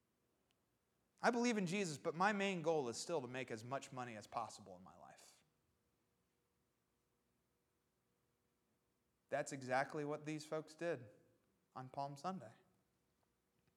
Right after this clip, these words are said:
I mean, think about this. Jesus had so much to say about how our lives should be shaped,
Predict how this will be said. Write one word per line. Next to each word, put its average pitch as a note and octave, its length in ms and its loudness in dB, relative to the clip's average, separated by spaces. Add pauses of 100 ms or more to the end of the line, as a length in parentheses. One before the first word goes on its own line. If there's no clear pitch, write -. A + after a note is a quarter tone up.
(1200)
I A3+ 60 0
mean, C4 100 8
think D4+ 240 4
about D#3+ 340 6
this. - 240 -4 (1000)
Jesus C#4 760 6
had A#3+ 300 6
so C#4 340 10
much C#4+ 320 4
to G#3 160 2
say C4 520 6
about G3+ 420 8
how A#3 260 8
our A3 160 12
lives G#3+ 400 8
should F#3+ 140 0
be F3+ 100 0
shaped, - 460 4